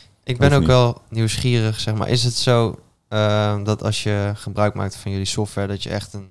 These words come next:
Speaker 1: een drie D model ziet van de stad en dat je daar dan bepaalde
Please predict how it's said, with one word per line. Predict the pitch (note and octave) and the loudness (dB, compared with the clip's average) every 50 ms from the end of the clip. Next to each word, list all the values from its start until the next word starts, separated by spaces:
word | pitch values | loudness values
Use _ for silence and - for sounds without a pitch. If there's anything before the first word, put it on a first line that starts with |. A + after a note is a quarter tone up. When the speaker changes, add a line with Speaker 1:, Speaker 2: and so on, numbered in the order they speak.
| _ _ _ _ | _ _ _ _
Speaker 1:
een | - G2 G2 | -18 -16 -14
drie | - - A2 G#2 F#2 | -12 -10 -10 -10 -8
D | G2 G#2+ A2 A2+ A2 | -6 -4 -4 -4 -4
model | G#2+ G#2 G2 G#2 G2+ G2+ G2+ | -6 -6 -6 -4 -4 -4 -6
ziet | G2 G#2 G2+ - - | -6 -10 -10 -12 -12
van | - F#3 F#2 | -14 -12 -12
de | F#2 | -10
stad | F#2 - - - - A2+ C#3 - - - | -8 -8 -6 -2 0 -2 -2 -2 -6 -12
en | - G2+ | -10 -6
dat | G2 G2 F#2+ - | -6 -6 -6 -6
je | F#2+ | -6
daar | F#2 G2+ G2+ G2 G2 | -2 0 0 0 -2
dan | G2+ G2 F#2+ G2 - - - - - | -4 -6 -6 -10 -14 -18 -20 -20 -14
bepaalde | G2 G2 - - G2+ G2 G2 G2 G2 F#2+ F#2+ F#2+ F#2+ | -14 -10 -4 -2 0 0 0 -2 -4 -4 -4 -4 -6